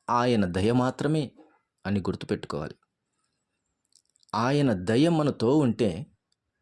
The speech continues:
రాత్రి వచ్చిన ఏడుపు, సాయంకాలమున పుట్టిన ఏడుపు,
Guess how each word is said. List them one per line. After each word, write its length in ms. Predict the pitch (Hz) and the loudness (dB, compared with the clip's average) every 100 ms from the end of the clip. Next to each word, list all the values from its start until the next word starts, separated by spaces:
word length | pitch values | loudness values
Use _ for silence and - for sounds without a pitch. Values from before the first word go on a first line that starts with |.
| _ _ - | _ _ -8
రాత్రి 520 | 92 95 113 - 151 | -4 -4 -4 -2 2
వచ్చిన 360 | 151 151 165 | 2 0 0
ఏడుపు, 480 | 160 120 113 - 90 101 _ _ _ _ _ | 2 2 0 -6 -14 -18 _ _ _ _ _
సాయంకాలమున 960 | - - 104 123 139 147 147 147 165 165 | -10 -4 -2 0 0 -2 -2 -2 0 0
పుట్టిన 380 | 160 120 120 101 | -2 -2 -2 0
ఏడుపు, 440 | 90 110 95 78 | 0 -2 -4 -12